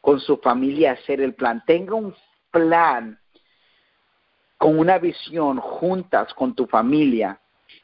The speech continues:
y van a ver que va la, va a ser la diferencia. Entonces, yo les doy esa garantía de que si ustedes tienen un diario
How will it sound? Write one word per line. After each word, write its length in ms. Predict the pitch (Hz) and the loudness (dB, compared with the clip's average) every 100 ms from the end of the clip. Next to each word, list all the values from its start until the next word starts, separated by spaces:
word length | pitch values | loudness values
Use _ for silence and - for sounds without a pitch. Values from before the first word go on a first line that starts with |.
| _ | _
y 100 | 139 | 4
van 200 | 147 156 | 4 2
a 60 | 139 | 0
ver 200 | 139 - | -4 -4
que 100 | 135 | -4
va 140 | 120 | -2
la, 180 | 123 120 131 | -2 -6 -4
va 80 | 127 | -4
a 120 | - | -2
ser 120 | 131 | -2
la 120 | 117 113 | -2 -2
diferencia. 680 | 110 113 104 101 - 92 _ _ _ _ - | -4 -6 -6 -8 -14 -20 _ _ _ _ 2
Entonces, 260 | 170 170 | 4 4
yo 80 | 220 | 2
les 160 | 226 190 | -2 -4
doy 160 | 185 | -6
esa 220 | 190 202 | -6 -8
garantía 720 | 160 147 127 - - 254 - - _ _ _ _ _ _ | -6 -6 -6 -10 -18 -16 -16 -18 _ _ _ _ _ _
de 140 | 156 151 | -2 0
que 140 | 160 | -2
si 140 | - | -2
ustedes 400 | 143 - 170 180 - | -4 0 2 0 -4
tienen 280 | 180 175 | -4 -2
un 240 | 170 160 135 | -2 -4 -2
diario 540 | 127 113 107 98 82 | 0 2 -2 -8 -16